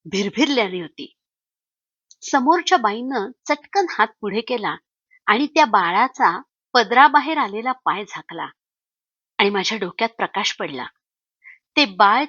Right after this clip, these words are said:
त्या लपवून कुठंतरी नेत होत्या. बापरे, कुणाचं असेल ते बाळ? इवलासा तो जीव,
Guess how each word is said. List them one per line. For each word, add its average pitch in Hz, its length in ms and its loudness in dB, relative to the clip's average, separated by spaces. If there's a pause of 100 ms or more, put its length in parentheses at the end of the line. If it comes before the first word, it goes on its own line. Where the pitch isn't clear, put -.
त्या 277 120 2
लपवून 233 540 -6
कुठंतरी 208 460 -10
नेत 170 260 -10
होत्या. 151 260 -10 (1120)
बापरे, 170 480 0 (600)
कुणाचं 330 420 4
असेल 214 340 -4
ते 196 60 -8
बाळ? 165 240 -4 (920)
इवलासा 330 480 4
तो 294 180 -4
जीव, 202 340 -8